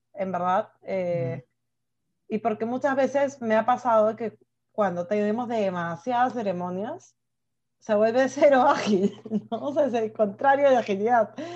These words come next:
Speaker 1: O sea,
Speaker 2: Claro.
Speaker 1: están tan concentrados en cumplir cada ceremonia que al final dices, "Ya, pero, o sea, ¿dónde está el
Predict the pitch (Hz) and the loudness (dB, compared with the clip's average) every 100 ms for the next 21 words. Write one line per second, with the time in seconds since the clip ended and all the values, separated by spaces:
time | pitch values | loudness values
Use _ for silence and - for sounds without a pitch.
0 | 320 - 220 220 226 208 240 233 220 285 | -12 -4 0 4 4 2 0 -2 0 0
1 | 285 294 233 220 247 247 247 202 185 220 | 2 0 0 0 0 0 -4 -6 -6 -4
2 | 226 220 240 247 294 277 196 185 190 185 | -6 -4 -2 0 -2 -4 -6 -6 -6 -6
3 | 247 - _ _ - 196 190 196 214 214 | -10 -18 _ _ -6 -6 -4 -2 -2 -2
4 | 226 247 247 - _ _ _ _ _ _ | -4 -4 -6 -10 _ _ _ _ _ _
5 | _ _ _ _ _ _ _ _ _ - | _ _ _ _ _ _ _ _ _ -12
6 | 208 269 262 214 190 170 - _ _ - | -4 -2 -2 -4 -4 -8 -12 _ _ -20
7 | _ _ _ _ _ _ _ _ 220 220 | _ _ _ _ _ _ _ _ -10 -8
8 | 208 - _ - 247 254 285 262 | -8 -10 _ -10 -6 -4 -4 -4